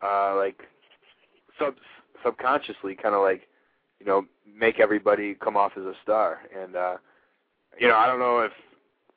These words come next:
if I'm the person to say that. Like, you know, I, I had three months as commentary, and, uh, but I, you know, I thought I was good at it, and I, I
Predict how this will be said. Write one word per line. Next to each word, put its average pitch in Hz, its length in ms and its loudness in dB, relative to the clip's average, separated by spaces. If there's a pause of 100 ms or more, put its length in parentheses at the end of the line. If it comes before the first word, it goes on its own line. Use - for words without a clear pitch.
(140)
if 110 200 4
I'm 127 180 6
the 117 60 -6
person 127 260 0
to 107 120 -6
say 151 140 6
that. 120 220 2
Like, 110 200 -4
you 107 100 -6
know, 110 100 -2
I, 104 260 0
I 107 40 4
had 107 200 2 (340)
three 123 160 2
months 117 260 -2 (280)
as 104 180 4
commentary, 110 640 0 (360)
and, 92 140 -12
uh, 92 260 -6 (600)
but 98 160 2
I, 98 160 2
you 113 100 -6
know, 110 80 0
I 104 60 0
thought 113 140 2
I 104 60 2
was 101 100 -4
good 117 180 4
at 104 140 4
it, 101 60 -4
and 101 100 -10
I, 92 220 -6
I 92 40 -10